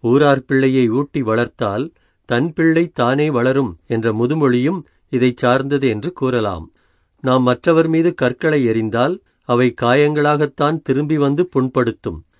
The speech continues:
அதே நேரம் மலர்களை தூவினால், அவை மலர் மாலையாக நம் கழுத்தை அலங்கரிக்கும்.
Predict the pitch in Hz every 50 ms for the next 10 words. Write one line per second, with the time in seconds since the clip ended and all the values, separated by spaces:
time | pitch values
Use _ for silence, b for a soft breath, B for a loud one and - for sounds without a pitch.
0 | _ _ _ _ - 120 113 127 135 139 135 131 127 131 143 165 180 - _ -
1 | - 120 120 131 147 151 147 147 135 123 - - - 123 120 110 113 101 107 113
2 | 139 190 220 _ _ _ _ _ _ - - 123 120 127 127 117 110 117 120 139
3 | 147 139 123 120 120 123 131 135 139 131 127 131 127 165 165 139 120 113 - 135
4 | 123 135 135 - - 120 113 139 - 127 120 120 123 131 123 117 113 104 92 -
5 | - 95 82 82